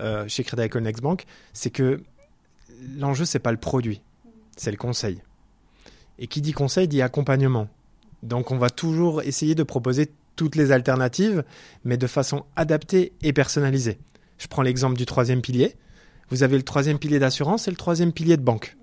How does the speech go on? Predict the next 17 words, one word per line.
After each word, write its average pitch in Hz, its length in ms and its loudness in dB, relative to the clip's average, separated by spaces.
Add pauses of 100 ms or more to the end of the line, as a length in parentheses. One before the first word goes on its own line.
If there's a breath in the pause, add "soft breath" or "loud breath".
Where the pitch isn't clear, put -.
(800 loud breath)
Euh, 135 120 -4
ben, 151 200 -2
pour 165 260 2
autant, 151 260 6
en 196 40 2
fonction 175 320 0
de 156 60 2
votre 143 160 0
situation, 151 600 4 (320)
l'un 165 340 6
peut 175 160 0
être 143 220 2
adapté 135 480 4 (160)
et 143 80 4
l'autre 156 240 4
inadapté. 151 500 2 (720)
Donc, 135 300 2